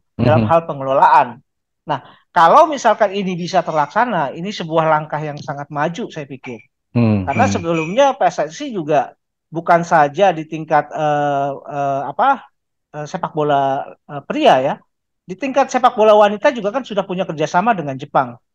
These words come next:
Speaker 2: Ya.
Speaker 1: Saya sih berpikir ini sebuah pilihan yang logis ya, kalau, eh, kemudian Jepang menjadi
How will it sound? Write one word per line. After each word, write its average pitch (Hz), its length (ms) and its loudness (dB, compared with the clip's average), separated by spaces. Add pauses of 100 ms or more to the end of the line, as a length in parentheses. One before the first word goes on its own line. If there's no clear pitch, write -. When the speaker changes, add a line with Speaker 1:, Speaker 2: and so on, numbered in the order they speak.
(140)
Speaker 2:
Ya. - 240 -2
Speaker 1:
Saya 269 160 0
sih 285 160 -4
berpikir 214 480 -4
ini 247 160 -2
sebuah 185 240 0
pilihan 165 320 -2
yang 151 160 -2
logis 151 400 -2
ya, 123 240 -8
kalau, 151 480 4
eh, 139 320 -2
kemudian 147 400 0
Jepang 185 400 0
menjadi 139 320 -2